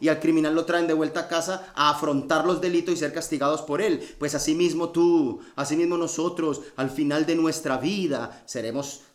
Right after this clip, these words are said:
traídos inexorablemente a ser juzgados y afrontar el juicio de Dios. Bueno, pues a través de Cristo nos tenemos paz y nos libramos de esas traiciones. Ese es el,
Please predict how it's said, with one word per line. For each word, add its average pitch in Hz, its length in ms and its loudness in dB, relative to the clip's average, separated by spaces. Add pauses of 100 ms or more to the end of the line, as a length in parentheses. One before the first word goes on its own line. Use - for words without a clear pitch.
(120)
traídos 151 760 0
inexorablemente 156 1400 0 (100)
a 131 120 -6
ser 143 200 0
juzgados 143 1040 -2 (100)
y 123 100 -6
afrontar 135 960 -2
el 127 180 -2
juicio 147 480 0
de 131 140 -2
Dios. 113 320 -8 (160)
Bueno, 143 340 -2 (220)
pues 131 400 -6 (280)
a 135 100 -6
través 143 280 0
de 156 100 0
Cristo 170 420 0
nos 147 220 -4
tenemos 151 320 0
paz - 480 0
y 151 100 0
nos 143 160 -2
libramos 143 380 0
de 151 60 -6
esas 147 180 -8
traiciones. 151 480 0
Ese 160 60 2
es 156 120 -2
el, 165 320 -2